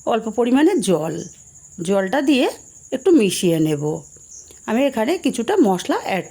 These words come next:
করব। দিয়ে দেবো এখানে হাফ চামচ লঙ্কার গুঁড়ো। আমি ঝাল লঙ্কার গুঁড়ো ব্যবহার করছি। হাফ চামচ হলুদ গুঁড়ো, হাফ চামচেরও কম দিলাম জিরে গুঁড়ো, আর হাফ চামচ দিলাম ধনে গুঁড়ো। মশলাটাকে খুব ভালো করে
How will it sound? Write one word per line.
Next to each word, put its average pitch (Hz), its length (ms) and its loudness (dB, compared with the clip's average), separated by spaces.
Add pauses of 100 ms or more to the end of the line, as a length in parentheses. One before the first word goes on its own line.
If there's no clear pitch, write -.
করব। 156 300 -2 (840)
দিয়ে 269 180 2
দেবো 262 200 2
এখানে 226 320 0
হাফ 226 300 -4
চামচ 294 300 0
লঙ্কার 170 400 0
গুঁড়ো। 156 300 -4
আমি 208 240 -2
ঝাল 196 220 -2
লঙ্কার 185 340 -2
গুঁড়ো 269 220 0
ব্যবহার 165 440 0
করছি। 160 420 -8 (520)
হাফ 196 260 -6
চামচ 320 300 0
হলুদ 175 400 0
গুঁড়ো, 143 280 0 (640)
হাফ 202 280 -8
চামচেরও 302 440 0
কম 240 240 0
দিলাম 247 280 4
জিরে 208 320 2
গুঁড়ো, 240 240 2 (360)
আর - 60 -4
হাফ 185 240 -4
চামচ 220 240 0
দিলাম 262 280 0
ধনে 175 340 2
গুঁড়ো। 151 260 -4 (840)
মশলাটাকে 262 560 -2 (540)
খুব 269 200 -2
ভালো 220 240 0
করে 349 180 -2